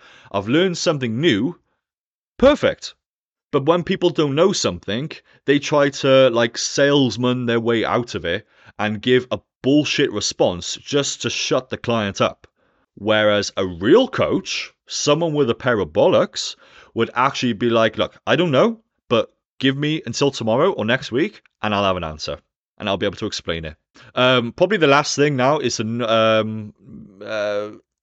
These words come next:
actually, no, two more things. The amount of time that they have spent as a coach means fucking nothing. Like, absolutely jack shit.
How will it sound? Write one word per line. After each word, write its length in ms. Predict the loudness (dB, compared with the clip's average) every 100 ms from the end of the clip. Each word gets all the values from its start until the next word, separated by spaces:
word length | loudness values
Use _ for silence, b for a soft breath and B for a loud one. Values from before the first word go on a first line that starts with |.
| -8
actually, 200 | -4 -4
no, 120 | -4
two 240 | 2 2
more 140 | 2 -2
things. 340 | -4 -8 -12 b b b b b _ -20 _ -2
The 80 | 2
amount 340 | 2 2 0
of 140 | -2
time 320 | -2 0 2 0
that 140 | 0
they 100 | 2
have 140 | 2
spent 440 | 0 -4 -2 -2 -4 -4
as 160 | -2
a 80 | -4
coach 480 | -4 -4 -4 -6 -16 b b
means 440 | -4 -2 -2 -4 -12 b
fucking 1300 | -20 -20 -8 4 8 8 4 -4 4 6 8 6 4
nothing. 600 | 4 4 2 0 -2 -2 -12 2
Like, 200 | 2 4
absolutely 600 | 4 4 2 0 2 2
jack 280 | 4 2 2
shit. 300 | -2 -4 -4